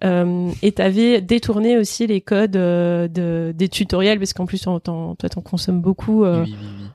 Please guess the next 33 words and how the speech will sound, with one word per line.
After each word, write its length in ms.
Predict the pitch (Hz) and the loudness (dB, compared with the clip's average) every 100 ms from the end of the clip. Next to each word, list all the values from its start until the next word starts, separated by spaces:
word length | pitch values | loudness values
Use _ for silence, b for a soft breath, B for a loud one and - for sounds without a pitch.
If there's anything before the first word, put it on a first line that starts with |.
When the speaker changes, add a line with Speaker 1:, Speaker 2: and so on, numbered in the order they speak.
| _ | _
Speaker 2:
oui. 60 | 180 | -4
Speaker 1:
euh, 180 | 170 170 | -2 -2
voilà, 320 | 175 185 220 | 0 2 4
donc, 240 | 208 190 190 | 2 2 2
euh, 300 | 170 165 165 - _ _ _ _ _ _ 190 | 2 0 -4 -10 _ _ _ _ _ _ -2
euh, 220 | 180 175 | 0 0
je 80 | 170 | -2
sais, 140 | - 190 | -4 0
je, 720 | 196 196 185 180 175 175 175 - B B B B B B | 2 4 4 2 0 -2 -4 -8 B B B B B B
je 80 | 202 | -2
sais, 160 | 214 | 0
j'ai 160 | 214 233 | 2 2
pas 320 | 254 285 294 | 4 4 2
véritablement, 1120 | 240 202 240 247 247 254 240 226 226 233 240 | 0 0 0 2 0 -2 0 0 0 -2 0
euh, 140 | 220 196 | 0 0
de 100 | 196 | -2
questions 380 | - 208 - 220 | -4 -8 -2 -2
à 80 | |
dire, 180 | 226 269 | 0 0
mais 100 | 240 | 0
je 80 | 208 | -2
Speaker 2:
Non, 40 | 190 | -4
Speaker 1:
sais 100 | 135 | -8
Speaker 2:
mais 40 | - | -10
t'inquiète, 260 | 104 - - | -14 -18 -20
je 40 | 107 | -10
vais, 180 | 107 | -6
je 440 | 214 - - - - | -2 2 2 2 2
vais 60 | |
rebondir 420 | 285 - 339 165 - | 0 2 -2 0 -6
et 40 | |
tout. 120 | - | -6
<laughs> 60 | _ | _